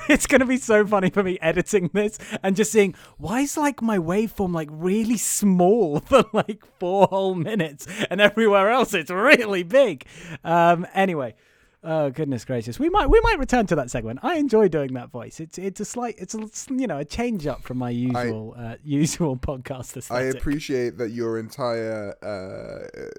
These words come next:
Speaker 2: level of enjoying a segment is down to the, uh, voice you can do it in. So when I say
Speaker 1: Oh,
Speaker 2: the content
Speaker 1: absolutely.
Speaker 2: of the, the thing, it's, it's the
Speaker 1: <laughs> No, no,
Speaker 2: voice.
Speaker 1: not at all. That was probably the most boring four minutes <laughs> of this podcast than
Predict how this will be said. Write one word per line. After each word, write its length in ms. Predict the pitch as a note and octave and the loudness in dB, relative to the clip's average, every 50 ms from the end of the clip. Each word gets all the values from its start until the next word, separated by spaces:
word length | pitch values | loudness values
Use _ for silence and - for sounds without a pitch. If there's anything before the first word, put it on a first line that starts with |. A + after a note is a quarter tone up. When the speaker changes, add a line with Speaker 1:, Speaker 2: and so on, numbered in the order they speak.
| - - | -16 -14
Speaker 2:
level 400 | - A#2+ A2+ A2 A2+ G#2+ A2 A2 | -12 -10 -8 -6 -6 -6 -6 -6
of 120 | A2 G2 G#2+ | -6 -6 -8
enjoying 540 | G#2+ G#2+ G#2 F#2+ - - A2 G#2 G2+ G2+ G#2 | -10 -12 -12 -12 -8 -8 -6 -6 -6 -8 -10
a 60 | G#2 | -10
segment 420 | - - G#2+ G#2 A2 A#2 A2+ - | -8 -8 -8 -8 -8 -10 -12 -12
is 140 | - A2 A2+ | -14 -14 -14
down 240 | - F#2 F2+ G#2+ A2 | -12 -10 -10 -10 -12
to 240 | - - A2 G2 F#2+ | -12 -12 -12 -12 -12
the, 440 | F2+ - F#2+ F#2 F#2 F#2 E2+ - - | -12 -12 -12 -12 -10 -12 -12 -12 -12
uh, 180 | C#2+ D#2+ F2+ G2+ | -12 -10 -10 -10
voice 340 | G2+ A2 A2 G#2+ B2 - - | -8 -8 -8 -6 -8 -8 -10
you 80 | A#2+ A#2 | -12 -12
can 140 | - C#3+ | -10 -8
do 140 | B2+ C3+ C3 C3 | -4 -2 -2 -2
it 60 | C#3 | -4
in. 220 | C3+ D3 E3 F#3+ - _ _ _ _ _ _ | -6 -8 -10 -12 -14 _ _ _ _ _ _
So 100 | - E3+ | -6 -4
when 60 | F#3 F#3+ | -4 -2
I 20 | |
say 120 | G#3 - | 0 0
Speaker 1:
Oh, 40 | - | 2
Speaker 2:
the 60 | G#3+ F3+ | 2 2
content 220 | D3 - E3 D#3 D3+ D3 D3+ A#2+ | 2 0 -2 -2 -2 -2 -2 -4
Speaker 1:
absolutely. 60 | A#2+ A#2 | -6 -8
Speaker 2:
of 40 | A#2 | -6
the, 260 | A#2 A2+ A#2 A#2 - - | -6 -6 -6 -8 -10 -10
the 80 | - C3 | -10 -8
thing, 360 | - C#3 B2 A3 G#3 A2 A#3 | -6 -2 0 0 0 2 0
it's, 100 | A#3 - - | -2 -2 -4
it's 200 | F2+ A2 - - | -8 -10 -10 -10
the 80 | C3+ | -2
Speaker 1:
<laughs> 40 | - | 2
No, 140 | - D4 B3 | 4 4 4
no, 80 | A3 | 4
Speaker 2:
voice. 100 | F3+ D#3 | 4 2
Speaker 1:
not 140 | E3+ G#3 F#3 E3+ | 0 0 -2 0
at 100 | - G3+ | 0 0
all. 160 | F#3 A#2 A2+ | 0 0 0
That 180 | - F3+ G#3+ G#3+ | 0 0 0 0
was 80 | G#3+ - | 0 -2
probably 220 | - G#3 G3 G3 F#3 | -2 0 0 0 0
the 60 | F3+ | 2
most 240 | F3+ F3 D#3+ C#3 B2+ | 0 0 0 -2 -2
boring 340 | - E3 E3+ E3+ F3 E3+ | 0 0 0 0 0 -2
four 220 | - - F3 E3 D#3 | -4 -4 -4 -4 -4
minutes 440 | D#3+ E3 D#3+ C#3+ C#3 - - - - | -4 -6 -8 -8 -10 -10 -10 -4 -2
<laughs> 40 | |
of 160 | G#3 G3 - - | -2 -2 -2 -2
this 240 | F#3+ F3 - - | -2 -2 -2 -2
podcast 760 | - A3+ G#3 - - - G3 E3 D#3 D3+ - - G3 G3+ G3+ - | 2 4 4 4 4 2 0 0 0 -2 -6 -10 -10 -10 -4 -2
than 120 | G3 F#3+ | -2 -2